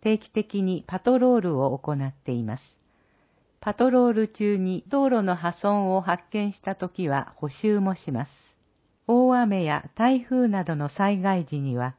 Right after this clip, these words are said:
道路状況の確認や、冠水した道路にバリケードを設置して一時的に封鎖するなど、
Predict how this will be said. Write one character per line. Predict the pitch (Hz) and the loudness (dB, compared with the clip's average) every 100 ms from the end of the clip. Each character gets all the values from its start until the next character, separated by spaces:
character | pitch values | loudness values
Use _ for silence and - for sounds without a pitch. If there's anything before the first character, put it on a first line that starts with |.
| _ _ _ | _ _ _
道 | - 254 262 | 2 4 4
路 | 262 | 2
状 | 247 240 | 2 0
況 | 226 - 175 | 0 -2 -4
の | 147 139 | -2 -6
確 | 147 151 - | -6 -8 -6
認 | 190 180 175 | -4 -4 -4
や、 | 165 151 - _ _ _ | -4 -6 -10 _ _ _
冠 | - 247 247 | -2 -2 0
水 | 247 240 | 0 0
し | - | 0
た | - 220 | -2 0
道 | 202 214 | 0 0
路 | 175 165 | 0 -2
に | 147 147 | -4 -4
バ | - 202 | -2 0
リ | 240 | -2
ケ | - 254 | 0 2
ー | 220 | 2
ド | 180 | 0
を | 160 | -2
設 | - 160 - | -2 -6 -6
置 | - 156 | -12 -14
し | - | -10
て | - 180 - | -4 -4 -4
一 | 160 247 | -6 -4
時 | 240 254 | -2 -4
的 | 247 240 | -4 -4
に | 220 214 | -2 -2
封 | 208 202 | -2 -4
鎖 | 196 196 190 | -4 -6 -6
す | - | -8
る | 175 160 | -8 -6
な | 143 | -6
ど、 | 127 131 | -6 -6